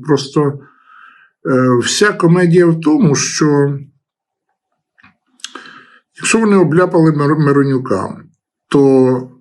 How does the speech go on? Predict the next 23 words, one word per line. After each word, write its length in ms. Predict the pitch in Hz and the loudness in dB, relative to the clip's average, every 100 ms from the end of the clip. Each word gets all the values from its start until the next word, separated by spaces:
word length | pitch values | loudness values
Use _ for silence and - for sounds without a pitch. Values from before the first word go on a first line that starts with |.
| _ _ _ _ - | _ _ _ _ -14
чому 280 | - 165 202 | -4 0 2
вони 280 | 214 196 180 | 2 2 2
забули 520 | 143 165 165 202 185 | 2 0 0 2 2
про 260 | 160 165 160 | 2 0 0
те, 220 | - 170 | 0 0
що 280 | 160 - 165 156 156 156 151 151 147 147 147 151 | -2 -2 0 2 0 0 -2 -4 -4 -4 -6 -6
цей 240 | - 165 | 0 0
корвет 580 | 160 170 185 233 220 160 139 | 2 2 2 2 -2 -4 -6
з 180 | 110 | 0
його 180 | 120 117 | 2 2
ініціативи, 800 | 117 113 110 123 120 123 110 107 | 2 0 0 -2 -2 0 0 2
е, 440 | 107 113 117 110 110 | 0 -2 -4 -4 -4
фактично 600 | 120 - 123 110 - 104 | -6 -2 -2 -2 -4 -2
був 220 | 113 104 | -2 -2
продавлений, 800 | 131 113 160 190 175 135 123 117 | -2 0 0 2 2 0 0 -2
і 40 | |
що 220 | - - | -4 -4
дружина 580 | 113 120 120 131 123 127 127 - - - | -2 -2 -2 0 -2 -6 -14 -20 -20 -10
Зеленського 540 | 110 131 139 135 131 117 | -2 0 2 0 0 0
їздила, 540 | 123 127 123 123 117 | 2 0 0 0 0
била 420 | 110 110 131 123 | -2 -2 0 0
там 260 | 117 117 117 | -2 -4 -4
пляшку, 720 | 123 123 117 - 110 107 110 | -2 -2 -4 -6 -4 -2 -2